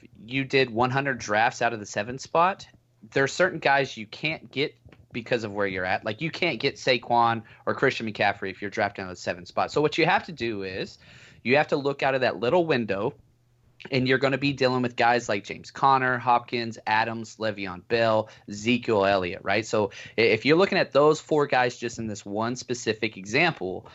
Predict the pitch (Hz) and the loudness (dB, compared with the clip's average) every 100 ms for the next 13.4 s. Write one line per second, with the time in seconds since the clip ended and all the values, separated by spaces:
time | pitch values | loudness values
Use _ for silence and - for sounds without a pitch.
0 | - _ 107 - 113 131 131 123 127 127 | -20 _ -4 0 2 2 0 0 0 2
1 | 117 110 107 101 104 135 139 110 98 - | 2 0 0 -2 0 0 2 0 -6 -14
2 | 104 95 117 - 95 127 151 107 101 - | -14 -6 -6 -6 -4 0 2 2 -2 -10
3 | - - 107 107 135 131 120 101 107 123 | -20 -6 -4 0 2 4 2 -2 -8 -8
4 | 214 147 - - 120 123 135 135 131 151 | -6 -6 -10 -10 -6 -4 -2 0 2 2
5 | 151 - 120 104 101 - _ _ _ 107 | 0 0 2 2 -2 -8 _ _ _ -4
6 | 110 101 - 113 123 131 - 127 127 110 | -4 -4 -6 0 2 0 -4 -10 -8 -8
7 | 101 101 _ _ 107 113 190 180 113 104 | -12 -14 _ _ -8 -2 0 0 -4 -8
8 | - _ - 117 110 - - 139 139 143 | -10 _ -2 0 0 -2 -2 2 2 2
9 | 123 - 107 107 - - 90 - - - | -2 -4 -2 -2 -4 -12 -10 -10 -14 -20
10 | - - 107 - 117 110 120 117 175 170 | -20 -4 -4 2 2 4 0 2 2 4
11 | 147 131 120 120 143 127 135 123 101 110 | 2 4 4 2 -4 -4 0 0 2 0
12 | 123 139 131 127 123 123 107 98 113 120 | 2 2 4 4 2 0 -4 -2 2 4
13 | 101 101 - | 4 0 -8